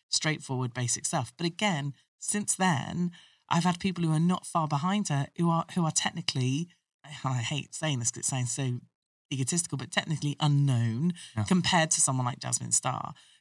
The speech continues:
Speaker 1: just because their content was great and they, and, and we had ones on live video and people really, really enjoyed those. So that for me is a, is a good one to go with again. So
Speaker 2: Well, I
Speaker 1: yeah.
Speaker 2: think it's huge. I think what you just said there is a perfect example. You're like,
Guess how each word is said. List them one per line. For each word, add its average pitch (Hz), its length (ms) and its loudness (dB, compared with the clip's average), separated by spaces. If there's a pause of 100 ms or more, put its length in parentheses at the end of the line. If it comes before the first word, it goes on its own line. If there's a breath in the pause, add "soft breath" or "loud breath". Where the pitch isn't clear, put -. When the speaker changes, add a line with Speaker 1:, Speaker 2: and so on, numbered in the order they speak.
(120)
Speaker 1:
just 147 280 2
because 156 340 0
their 131 140 -4
content 202 460 -4
was 127 120 -4
great 127 400 -8
and 135 340 0 (800 soft breath)
they, 139 540 2
and, 147 160 2
and 151 260 4
we 160 100 2
had 139 260 0
ones 143 280 0
on 135 120 0
live 135 240 2
video 127 380 0
and 127 100 -6
people 135 280 -14
really, 127 200 -2
really 120 180 -8
enjoyed 127 340 -16
those. - 260 -4
So 139 240 0 (480 soft breath)
that 156 260 2
for 135 120 0
me 135 240 4
is 120 120 2
a, - 180 -2
is 131 100 2
a 139 60 0
good 131 300 2 (840)
one 131 220 2
to 131 80 0
go 123 160 0
with 117 120 0
again. 120 380 0
So 135 160 0
Speaker 2:
Well, 127 160 -4 (160)
I 175 60 6
Speaker 1:
yeah. 208 40 8
Speaker 2:
think 240 180 4
it's 127 120 4
huge. 160 260 6
I 107 40 4
think 143 200 4
what - 120 4
you 131 60 4
just 120 180 6
said 120 160 4
there 123 200 8
is 101 120 6
a - 40 -10
perfect 120 420 6
example. 113 500 8
You're 123 120 6
like, 131 160 6